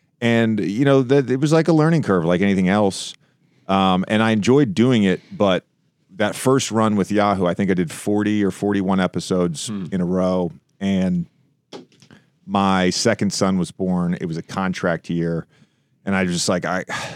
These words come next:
Speaker 1: I can't, I can't do this for the rest of the season." So they let me out of the contract, uh, dabbled at the Ringer for a bit, um, and knew that I was kinda ending my time in the N B A. I knew that going into twenty twenty, twenty twenty-one, it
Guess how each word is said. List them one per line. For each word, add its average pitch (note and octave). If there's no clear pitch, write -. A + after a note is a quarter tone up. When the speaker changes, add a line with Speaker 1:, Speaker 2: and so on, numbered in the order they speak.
Speaker 1:
I -
can't, F#2+
I -
can't F2
do E2+
this D#2
for -
the E2+
rest E2
of -
the D2+
season." D3+
So G#3+
they G3+
let B2
me A#2
out A2
of G#2
the G2+
contract, F#2
uh, E2+
dabbled G2+
at F#2
the G2
Ringer F2+
for F2
a E2
bit, E2
um, F2+
and A2
knew B2
that G2+
I G2
was F2
kinda F#2+
ending E2+
my E2+
time E2
in D#2+
the D#2+
N D#2
B D#2+
A. D#2+
I D#2+
knew F2+
that E2
going F2+
into E2
twenty F#2+
twenty, E2+
twenty E2+
twenty-one, D#2+
it -